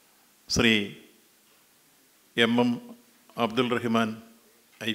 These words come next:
പി എസിൻ്റെ ഇരമ്പുന്ന സ്മരണകൾക്ക് മുമ്പിൽ ആദ്യമായി ആദരാഞ്ജലി അർപ്പിക്കുന്നു. അദ്ദേഹത്തെക്കുറിച്ച് കേട്ടറിവുള്ള കാര്യങ്ങളാണ് എന്നെ സംബന്ധിച്ചോളമുള്ളത്.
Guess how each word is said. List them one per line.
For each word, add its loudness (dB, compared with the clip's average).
പി -2
എസിൻ്റെ -4
ഇരമ്പുന്ന 2
സ്മരണകൾക്ക് -2
മുമ്പിൽ -4
ആദ്യമായി -6
ആദരാഞ്ജലി -6
അർപ്പിക്കുന്നു. -4
അദ്ദേഹത്തെക്കുറിച്ച് 2
കേട്ടറിവുള്ള 2
കാര്യങ്ങളാണ് 0
എന്നെ -4
സംബന്ധിച്ചോളമുള്ളത്. -8